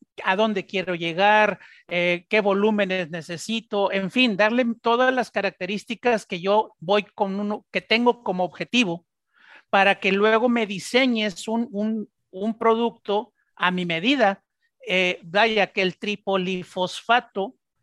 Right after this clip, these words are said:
sea adecuado a lo que yo estoy necesitando, o, o cómo.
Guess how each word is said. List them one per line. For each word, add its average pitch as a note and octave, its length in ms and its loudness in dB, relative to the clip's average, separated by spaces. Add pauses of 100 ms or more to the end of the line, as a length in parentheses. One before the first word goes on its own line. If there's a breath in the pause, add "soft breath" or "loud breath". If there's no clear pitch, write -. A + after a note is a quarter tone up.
(140)
sea G3+ 640 2
adecuado F#3 840 0
a E3+ 120 0
lo E3+ 280 -6
que E3 160 -10
yo F3+ 160 -2
estoy G3 540 -4 (240)
necesitando, F3+ 960 -2 (180)
o, F#3 360 0
o - 200 -2
cómo. F3 440 0